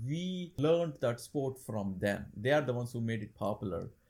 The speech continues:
And it used to be played in, in, in the early days, it used to be played over a period of five days.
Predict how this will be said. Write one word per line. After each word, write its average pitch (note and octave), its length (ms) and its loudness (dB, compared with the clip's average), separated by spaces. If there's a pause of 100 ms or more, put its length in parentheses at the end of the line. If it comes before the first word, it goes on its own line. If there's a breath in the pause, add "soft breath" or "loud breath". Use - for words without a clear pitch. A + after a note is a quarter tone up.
(100)
And B2+ 280 0
it D3 180 -2
used G#3+ 200 0
to G#3 40 -4
be F3 160 -2
played D#3 400 0
in, C3 200 -4
in, C3+ 200 -6
in C#3 140 -2
the C3+ 80 2
early D3+ 320 0
days, C3+ 260 2
it A#2+ 100 -6
used C3+ 180 -6
to B2+ 40 -8
be B2 140 -6
played B2+ 420 -2
over A2 220 0
a - 20 -2
period B2 300 -4
of G#2+ 120 -2
five A2+ 480 -2
days. - 420 -4